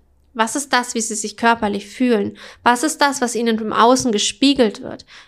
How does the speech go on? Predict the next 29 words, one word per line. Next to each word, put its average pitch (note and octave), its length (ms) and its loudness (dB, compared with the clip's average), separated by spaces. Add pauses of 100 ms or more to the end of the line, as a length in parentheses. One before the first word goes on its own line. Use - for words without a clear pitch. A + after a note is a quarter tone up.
(100)
Was B3+ 240 0
ist - 180 -2
das, B3+ 220 0
was A3+ 160 -2
sie A3 120 -6
tatsächlich A#3+ 1300 2 (120)
erleben? A3 480 2
Und G#3 100 -2
genau A3+ 320 4
dafür B3+ 420 2
brauchst A3 460 2
du - 20 2
extrem B3 560 -2
geile G#3+ 320 -2
Zielgruppenkenntnis. - 1120 -10 (380)
Und A3+ 120 4
wenn A#3+ 160 6
du B3+ 80 6
die C#4+ 300 6
hast C4+ 340 2
und G#3 120 0
es G#3 100 -2
wirklich B3+ 280 4
schaffst, B3+ 280 0
dich A#3+ 100 -4
in A3+ 80 2
deine G#3+ 200 0
Clients G#3 380 -4
hineinzuversetzen, G#3+ 1080 -6